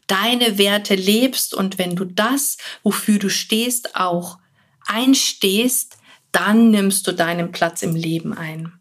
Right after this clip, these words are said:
Und das hat auch nichts mit Egoismus zu tun, weil manche Menschen sagen dann, "Ja, man ist so ich-bezogen."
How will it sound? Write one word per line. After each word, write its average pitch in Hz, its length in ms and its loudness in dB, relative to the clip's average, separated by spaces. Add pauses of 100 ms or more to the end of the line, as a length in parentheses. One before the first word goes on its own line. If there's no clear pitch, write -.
(840)
Und 220 100 2
das 220 120 -2
hat 208 140 -4
auch 202 140 -4
nichts 214 360 0
mit 190 120 -2
Egoismus 190 600 -2
zu - 100 -8
tun, 214 260 2
weil 185 100 0
manche 185 300 -4
Menschen 180 380 -4
sagen 170 240 -4
dann, 175 160 -4
"Ja, 196 180 -2
man 175 160 -4
ist - 120 -4
so - 80 -6
ich-bezogen." 196 760 -2